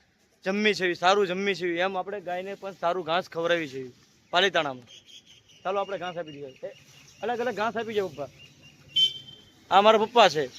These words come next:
હું ને મારા પપ્પા બે ઘણા સમયથી ગાયની સેવા કરી છે પાલિતાણામાં. આહ!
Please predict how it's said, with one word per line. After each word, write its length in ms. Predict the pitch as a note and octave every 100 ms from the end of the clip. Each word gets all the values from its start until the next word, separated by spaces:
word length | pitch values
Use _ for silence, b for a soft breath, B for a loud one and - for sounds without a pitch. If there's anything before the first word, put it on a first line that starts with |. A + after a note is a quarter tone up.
| - - - - -
હું 120 | F#3
ને 60 | G#3+
મારા 120 | G#3+
પપ્પા 160 | A3 G#3
બે 220 | G#3 G3+
ઘણા 240 | E3 G3
સમયથી 400 | F#3+ G3+ G#3 G#3
ગાયની 280 | F3 F#3 F#3+
સેવા 240 | F3 E3+
કરી 240 | D3 D3+ C#3
છે 100 | C3+
પાલિતાણામાં. 640 | D3 C#3+ C3 B2 A#2+ - _ - - - - - - - - _ - - - - - - - - - - -
આહ! 140 | D#4